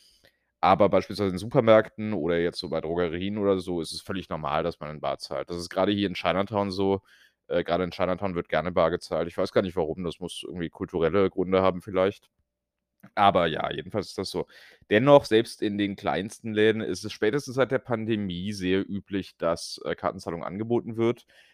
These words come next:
Vor der Pandemie war es teilweise noch so, dass zumindest so Bars und kleinere Restaurants auch vielleicht keine Kartenzahlung hatten. Das habe ich jetzt nur noch bei ganz wenigen Läden erlebt. Also, äh, zum Beispiel Saigon Sandwich im Tenderloin, der wahrscheinlich beste Banh Mi-Laden der Stadt,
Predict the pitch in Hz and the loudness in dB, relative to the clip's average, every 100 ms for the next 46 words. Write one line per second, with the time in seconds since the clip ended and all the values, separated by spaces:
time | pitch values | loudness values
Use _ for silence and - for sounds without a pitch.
0 | _ - 113 127 135 127 123 117 113 - | _ 2 4 4 2 2 -2 4 4 4
1 | 127 117 110 113 - 107 104 92 - - | 2 2 2 -2 -4 -4 -2 -2 -4 -8
2 | 104 98 95 110 85 85 78 101 120 - | -6 -6 -6 -6 -2 2 4 2 0 -6
3 | 92 - 90 92 107 92 92 92 92 - | -12 -6 -4 -2 -2 0 0 2 0 -4
4 | _ - 92 - 85 90 104 78 95 - | _ -8 -8 -4 -4 -4 -4 -2 -2 -2
5 | 78 - 82 85 85 85 - - 73 78 | -8 -6 -6 -6 -6 -8 -8 -10 -10 -8
6 | 82 - 90 - - _ _ _ _ 101 | -10 -8 -10 -10 -12 _ _ _ _ 0
7 | 131 135 - 113 107 95 90 101 107 - | 4 2 4 2 4 4 2 0 -6 -6
8 | 92 92 95 85 80 80 82 80 82 - | -4 -2 -4 -4 -2 -2 -2 -4 -4 -4
9 | 87 85 90 90 73 - 110 104 110 - | -8 -4 0 0 -2 -6 -6 -4 -4 0
10 | 101 98 95 - 104 - 117 104 - - | 0 2 0 -2 -4 -2 -2 -2 -8 -6
11 | 95 110 110 107 110 107 - _ 87 87 | -4 0 2 2 2 -2 -10 _ -4 -2
12 | 85 98 87 95 - 92 90 90 101 110 | -2 -6 -6 -6 -6 -2 -2 -2 -2 2
13 | 107 101 101 - 98 92 | 2 2 -4 0 0 0